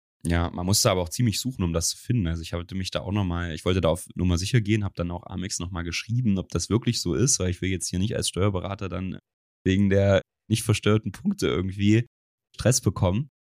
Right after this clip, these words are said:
Und also auf der Seite von Amex, das ist irgendwie ganz, ganz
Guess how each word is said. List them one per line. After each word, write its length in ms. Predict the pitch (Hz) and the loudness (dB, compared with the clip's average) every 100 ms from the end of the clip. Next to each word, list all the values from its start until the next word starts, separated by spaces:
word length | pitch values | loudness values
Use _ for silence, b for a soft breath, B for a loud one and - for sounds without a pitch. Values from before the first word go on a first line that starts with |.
| _ | _
Und 480 | - 98 95 98 - | 0 4 4 2 0
also 200 | 98 92 | 0 2
auf 80 | 92 | 2
der 160 | 101 87 | 4 4
Seite 360 | 87 92 160 | 2 4 2
von 160 | 127 101 | 4 2
Amex, 360 | 90 120 117 | 4 2 2
das 240 | - 92 90 | 2 2 0
ist 120 | 107 | -4
irgendwie 280 | 82 104 90 | 0 2 2
ganz, 420 | 90 123 - - | 0 0 0 -2
ganz 480 | - 110 - - - | -2 0 2 0 -2